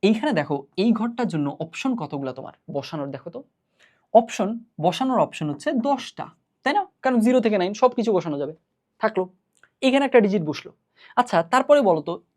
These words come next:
এই ঘরে তাহলে ডিজিট বসানোর অপশন কতগুলো? এখানেও দশটা, কারণ নাম্বার তো রিপিট হতে পারবে। এখানে যদি সেভেন বসে, এমন কোনো কথা আছে এখানে সেভেন বসতে পারবে না? Of course বসতে পারবে, এখানে যে কোনো কিছু বসতে পারবে।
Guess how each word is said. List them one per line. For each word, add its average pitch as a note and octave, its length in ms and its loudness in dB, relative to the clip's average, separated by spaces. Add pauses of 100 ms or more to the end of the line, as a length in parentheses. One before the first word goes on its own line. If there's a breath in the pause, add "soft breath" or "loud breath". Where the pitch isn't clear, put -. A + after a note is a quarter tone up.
(100)
এই C#4 100 4 (120)
ঘরে A3+ 240 0
তাহলে C#3+ 240 -4 (840)
ডিজিট F3+ 300 -2
বসানোর F3 300 -6
অপশন - 260 -14
কতগুলো? C3+ 260 -16 (300)
এখানেও D4+ 220 2 (100)
দশটা, - 240 -4 (320 soft breath)
কারণ C#4 200 8
নাম্বার C#4 220 8
তো - 120 2
রিপিট A#3 240 0
হতে E3 160 -4
পারবে। C3 180 -6 (480 soft breath)
এখানে B3 240 6
যদি A#3 200 0
সেভেন G#3+ 260 2
বসে, D3 180 0 (300)
এমন A3 200 2
কোনো A#3 180 2
কথা G#3+ 200 0
আছে A3 140 -4
এখানে F#3+ 200 -6
সেভেন F3+ 220 -2
বসতে E3 180 -10
পারবে D#3 200 -4
না? F3+ 40 -12 (440)
Of C#3 140 0
course D#4 220 4
বসতে - 180 0
পারবে, C3 180 -2
এখানে A3+ 200 -4
যে D#4 100 0
কোনো C4+ 140 0
কিছু E3+ 180 -4
বসতে - 200 -14
পারবে। - 160 -14